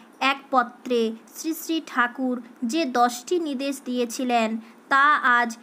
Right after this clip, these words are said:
ইষ্ট প্রসঙ্গের আলোচ্য বিষয়। প্রথম নির্দেশ, নিজে স্বার্থশূন্য হইয়া পরোপকারে যত্নবতী হইও। পরোপকার তুল্য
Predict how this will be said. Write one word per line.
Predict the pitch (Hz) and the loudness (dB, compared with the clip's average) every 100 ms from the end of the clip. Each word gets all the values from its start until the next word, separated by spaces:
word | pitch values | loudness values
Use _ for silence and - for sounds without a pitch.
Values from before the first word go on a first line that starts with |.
| - | -12
ইষ্ট | 285 - - | -8 -8 -4
প্রসঙ্গের | - 330 320 330 311 311 320 - | -4 -2 -4 -6 -6 -4 -4 0
আলোচ্য | 240 247 269 - - 294 | 2 2 -2 -6 -8 -6
বিষয়। | 226 208 - 202 185 214 - - - - - - - | -4 -6 -6 -6 -6 -8 -16 -20 -20 -20 -20 -12 0
প্রথম | 311 311 381 370 | 0 2 2 4
নির্দেশ, | 254 214 196 180 - - - - 254 | 4 2 0 -4 -10 -20 -20 -6 0
নিজে | 285 285 359 370 | 0 2 0 0
স্বার্থশূন্য | - 247 240 - 339 339 359 349 | 2 0 0 -2 -2 -2 -4 0
হইয়া | 349 277 262 254 254 240 254 - - | 0 2 2 2 4 2 0 -14 -6
পরোপকারে | 262 277 330 349 370 370 330 339 349 - - 220 | 2 4 4 0 2 4 4 2 -4 -8 -6 2
যত্নবতী | 254 262 320 359 349 349 339 | 2 2 2 2 2 0 0
হইও। | 240 220 208 202 190 214 - - - - | 0 -2 -2 -4 -6 -10 -16 -20 -20 -2
পরোপকার | 269 294 359 415 415 392 392 370 | 2 4 2 2 4 4 2 -2
তুল্য | 320 285 285 285 | -2 0 2 0